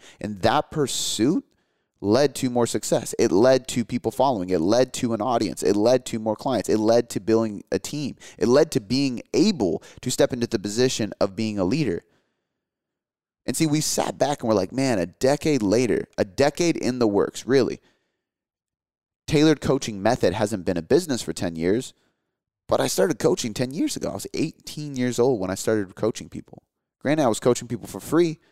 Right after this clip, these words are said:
but at the time, it didn't matter. If I was coaching, I was coaching, and that's all I cared about. And I was studying, and I was learning. I mean, years of grinding, years of waking up early, years of training, years of dieting on and off,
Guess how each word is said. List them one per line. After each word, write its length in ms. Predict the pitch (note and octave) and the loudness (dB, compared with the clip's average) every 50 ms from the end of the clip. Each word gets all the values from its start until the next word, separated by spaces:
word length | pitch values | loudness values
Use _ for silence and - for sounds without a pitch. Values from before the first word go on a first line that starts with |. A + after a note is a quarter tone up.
| _ _ _ - | _ _ _ -4
but 80 | - | -2
at 140 | F#2+ F#2+ - | 0 0 0
the 40 | - | -2
time, 240 | - D3 D#3+ F3 C#3 | -2 -2 -2 0 0
it 40 | A2 | 0
didn't 180 | G#2+ G#2+ G2 | 0 0 -2
matter. 380 | G2 A2+ C#3+ - - - D3+ - _ _ _ _ _ _ | -2 -4 -4 -4 -6 -8 -10 -16 _ _ _ _ _ _
If 100 | G2+ - | -4 0
I 80 | G2+ A2 | 2 2
was 140 | A2 G#2+ - | 2 0 0
coaching, 340 | - B2+ D3 - - - | 0 0 0 0 -2 -6
I 60 | C#2 D#2+ | -8 -8
was 100 | - - | -10 -4
coaching, 380 | - B2 C3 - - - - _ _ - | -2 0 0 0 -2 -10 -16 _ _ -14
and 140 | E2 G2 | -8 -4
that's 160 | A2 B2+ - - | -4 -2 0 0
all 120 | - A2+ | 0 0
I 40 | F2 | 0
cared 320 | - - - C3+ D3+ C#3+ | -2 -2 -2 0 0 0
about. 300 | A2+ - - - - - _ _ _ _ _ _ _ _ _ _ _ - | -2 -2 -6 -10 -12 -14 _ _ _ _ _ _ _ _ _ _ _ -8
And 60 | - | -4
I 40 | F#2 | -4
was 100 | F#2 - | -4 -4
studying, 420 | - - - A#2+ A#2+ A2 F#2+ E2+ | -2 0 2 2 2 2 0 -2
and 100 | E2 E2 | -4 -4
I 40 | E2 | -4
was 140 | E2 D#2+ - | -4 -2 0
learning. 360 | F2+ A#2 B2 A#2+ F#2+ D2 - | 0 2 2 2 0 -2 -8
I 420 | _ _ _ _ _ _ _ _ - | _ _ _ _ _ _ _ _ -8
mean, 140 | G#2 G#2 G#2 | -8 -6 -6
years 680 | G2 G2 G#2 A#2 C#3+ D#3+ D#3+ D3 A#2+ F#2 D#2+ - - - - | -8 -8 -2 2 4 4 6 6 4 2 0 -2 -8 -8 -4
of 120 | - G2+ F#2+ | -6 -4 -2
grinding, 460 | - E2+ G2 A2 G#2 F2+ D2+ D#2+ E2 | -2 -2 0 0 0 -2 -4 -8 -10
years 460 | F2+ G#2+ C3+ D3+ D#3+ C#3+ A#2+ G2 - | -4 -2 2 4 4 4 4 2 0
of 160 | - - F2+ | -4 -4 0
waking 240 | G#2+ G2+ - - G2+ | 0 -2 0 -2 -4
up 100 | F2+ - | -4 -2
early, 240 | - G2 F#2+ D#2 E2 | -2 0 0 -2 -4
years 400 | F2 F#2 G#2+ B2+ D3 D3+ C3+ A2+ | -6 -4 0 2 2 2 2 0
of 120 | G#2 E2+ | -2 -6
training, 400 | - - G#2 G2+ F#2+ E2+ E2+ E2 | -6 -6 -6 -6 -6 -6 -8 -6
years 280 | F2 G#2+ C3 D3 D3 C3+ | -2 0 2 2 2 0
of 140 | A#2 F2 E2 | -4 -2 0
dieting 320 | G#2 F#2+ G2 G2 G2+ F#2+ | 2 2 2 2 0 -2
on 180 | F#2 F2+ F2+ F2+ | -2 -2 -2 -2
and 100 | F2 F#2+ | 0 0
off, 300 | G2 G2+ D2+ - - | 0 0 -2 -4 -10